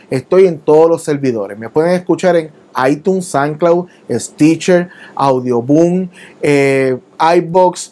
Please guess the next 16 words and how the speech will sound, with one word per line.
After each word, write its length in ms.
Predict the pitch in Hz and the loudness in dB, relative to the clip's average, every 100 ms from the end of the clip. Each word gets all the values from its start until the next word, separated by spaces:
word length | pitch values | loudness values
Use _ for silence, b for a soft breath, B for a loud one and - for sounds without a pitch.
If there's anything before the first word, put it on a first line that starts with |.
| b b - | b b -6
Prácticamente 600 | 175 180 208 208 214 214 | -4 -4 -2 -2 -2 -4
estoy 340 | 190 214 214 - | -2 0 0 0
en 260 | 156 135 123 | -2 -2 -2
todos 360 | 151 165 156 | 0 2 0
sitios. 360 | 151 123 123 117 | -2 -6 -6 -2
Todos 340 | 185 240 302 _ | 2 2 2 _
también 340 | 175 156 147 151 | -4 -2 -2 0
pueden 260 | 175 180 | 0 0
entrar 320 | 185 180 180 180 | -2 0 2 4
a 80 | |
la 140 | 170 151 | 2 2
página 320 | 151 156 165 | 0 -2 0
de 140 | 175 | 0
Facebook 420 | 175 185 180 190 220 | 0 0 0 0 0
o 140 | 220 | 0
Instagram 600 | 220 202 180 196 185 190 | 0 0 0 0 0 -4